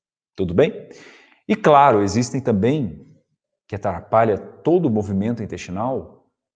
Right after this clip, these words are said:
problemas anatômicos, alguma má formação intestinal que você tenha. Existe problema genético também que atrapalha o intestino?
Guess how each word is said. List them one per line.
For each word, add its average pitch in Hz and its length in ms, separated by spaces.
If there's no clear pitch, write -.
problemas 123 460
anatômicos, 117 800
alguma 156 300
má 127 280
formação 123 680
intestinal 107 500
que 101 100
você 95 280
tenha. - 480
Existe 123 280
problema 104 360
genético 98 480
também 95 440
que - 80
atrapalha 92 340
o 90 40
intestino? 92 340